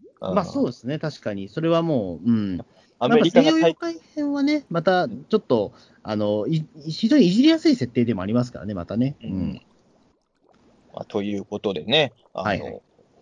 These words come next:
Speaker 2: まあ、次回はね、玉物、まあ、もう楽しみですし、塗り壁アートさんの六期ベストテンもね、楽しみですね。<laughs> 発表。
Speaker 1: <laughs> そうですね。はい。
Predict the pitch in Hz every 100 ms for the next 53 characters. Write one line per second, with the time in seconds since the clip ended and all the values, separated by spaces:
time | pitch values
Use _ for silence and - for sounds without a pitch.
0 | _ 101 95 90 82 92 110 110 104 85
1 | 71 - - 139 127 107 107 110 107 104
2 | 101 104 104 104 104 104 101 - 90 87
3 | _ - - - 127 156 180 156 113 -
4 | 104 95 95 101 107 104 117 107 101 -
5 | 90 95 95 113 - 101 107 101 123 135
6 | 151 123 98 190 - _ _ _ _ 110
7 | - - - 151 101 95 104 139 175 -
8 | - _ _ - - - - 107 98 -
9 | 214 - 151 127 208 160 151 - _ _
10 | _ 120 98 - 127 123 101 90 78